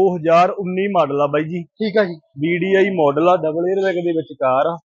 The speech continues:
Speaker 2: ਠੀਕ ਆ ਜੀ।
Speaker 1: ਡੀਜ਼ਲ ਵੇਰੀਐਂਟ ਆ ਜੀ।
Speaker 2: ਜੀ।
Speaker 1: ਇਹ ਕਾਰ ਦੀ ਕੀਮਤ ਰੱਖੀ ਆ ਜੀ ਆਪਾਂ ਸਾਢੇ ਸੱਤ ਲੱਖ ਦੀ ਐਨ ਓ ਸੀ ਦੇ ਨਾਲ।
Speaker 2: ਠੀਕ ਆ ਜੀ। ਤੇ ਮੌਕੇ ਤੇ ਬਾਈ ਮਾਨਤਾਨ ਜੀ?
Speaker 1: ਹਾਂ, ਜਿਹੜਾ ਭਰਾ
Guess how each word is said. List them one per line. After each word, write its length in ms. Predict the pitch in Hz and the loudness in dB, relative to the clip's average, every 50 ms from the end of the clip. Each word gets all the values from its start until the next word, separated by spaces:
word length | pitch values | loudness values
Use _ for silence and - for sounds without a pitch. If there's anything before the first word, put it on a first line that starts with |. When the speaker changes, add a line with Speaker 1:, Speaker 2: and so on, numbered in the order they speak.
| _ - | _ -4
Speaker 2:
ਠੀਕ 200 | 233 - 180 220 | -4 -2 0 0
ਆ 60 | 214 | 0
ਜੀ। 140 | 190 185 - | 0 -2 -4
Speaker 1:
ਡੀਜ਼ਲ 380 | 156 180 180 175 202 208 202 190 | -4 -4 -2 -2 -2 -2 0 0
ਵੇਰੀਐਂਟ 500 | 175 160 147 143 143 143 135 123 107 123 | 0 -2 -2 -2 -4 -6 -8 -8 -6 -6
ਆ 60 | 120 | -6
ਜੀ। 160 | 110 110 110 | -6 -8 -14
Speaker 2:
ਜੀ। 360 | 110 151 202 214 202 190 175 _ _ _ _ _ _ _ _ _ _ _ _ _ _ _ _ _ _ _ _ _ _ _ _ _ _ _ - - | -10 -6 -4 -4 -4 -4 -8 _ _ _ _ _ _ _ _ _ _ _ _ _ _ _ _ _ _ _ _ _ _ _ _ _ _ _ -4 2
Speaker 1:
ਇਹ 140 | 190 220 | 2 2
ਕਾਰ 340 | 208 - 208 185 185 185 180 | 2 2 0 2 2 2 2
ਦੀ 140 | 175 202 196 165 _ | 0 -4 -6 -8 _
ਕੀਮਤ 280 | - 190 190 196 196 190 | -8 -6 -4 -4 -2 -2
ਰੱਖੀ 320 | 196 180 - - - 175 | -2 -2 -2 -6 -4 -4
ਆ 60 | 175 170 | -4 -2
ਜੀ 140 | 170 180 185 180 170 | -2 -2 -2 -2 -2
ਆਪਾਂ 260 | 151 - 180 175 180 185 185 185 185 165 _ _ _ _ _ _ _ _ _ _ _ _ _ _ _ _ _ _ _ _ _ _ _ _ _ _ _ _ _ _ _ _ _ - 160 | -4 -4 -4 -2 -2 -2 -4 -6 -8 -12 _ _ _ _ _ _ _ _ _ _ _ _ _ _ _ _ _ _ _ _ _ _ _ _ _ _ _ _ _ _ _ _ _ -4 -2
ਸਾਢੇ 300 | 165 208 214 254 254 190 | -2 0 4 2 2 4
ਸੱਤ 220 | 190 190 180 - | 2 0 -2 0
ਲੱਖ 300 | 185 185 180 - - 175 | 2 2 2 2 2 -4
ਦੀ 200 | 170 185 214 214 170 | -4 -4 -4 -2 0
ਐਨ 200 | 202 196 196 202 | -2 0 0 0
ਓ 100 | 208 185 | -2 -2
ਸੀ 140 | 143 202 190 | -2 -2 -2
ਦੇ 120 | 165 165 | -2 -2
ਨਾਲ। 260 | 147 127 110 107 98 90 - - _ _ _ - | 0 0 -4 -4 -4 -8 -14 -20 _ _ _ -2
Speaker 2:
ਠੀਕ 240 | 220 247 233 185 220 | 0 0 2 2 2
ਆ 80 | 208 | 2
ਜੀ। 180 | 185 180 170 139 - _ _ _ _ _ _ - | 2 0 -4 -10 -12 _ _ _ _ _ _ 0
ਤੇ 80 | 226 233 | 0 4
ਮੌਕੇ 340 | 220 233 226 - 240 240 | 4 4 2 4 0 0
ਤੇ 120 | 196 240 240 | 2 2 0
ਬਾਈ 160 | 233 247 262 | 0 0 -2
ਮਾਨਤਾਨ 420 | 233 226 214 208 190 220 220 214 | 0 -2 -4 -4 -2 -4 -4 -4
ਜੀ? 120 | 190 220 226 - _ 143 135 | -4 -8 -12 -14 _ -4 0
Speaker 1:
ਹਾਂ, 260 | 165 170 165 170 165 | 2 4 4 4 4
ਜਿਹੜਾ 240 | 156 156 180 190 202 | 2 0 2 2 2
ਭਰਾ 500 | 185 165 196 190 185 175 170 160 165 151 | 0 2 2 4 6 6 6 6 4 -2